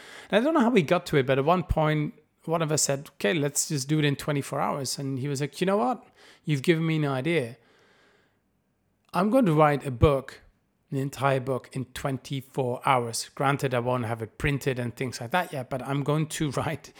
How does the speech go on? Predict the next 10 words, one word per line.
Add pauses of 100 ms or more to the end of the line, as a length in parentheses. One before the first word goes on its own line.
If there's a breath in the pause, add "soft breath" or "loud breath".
(260 loud breath)
the
entire
copy
of
a
book
in
twenty-four
hours." (560 soft breath)
Wow.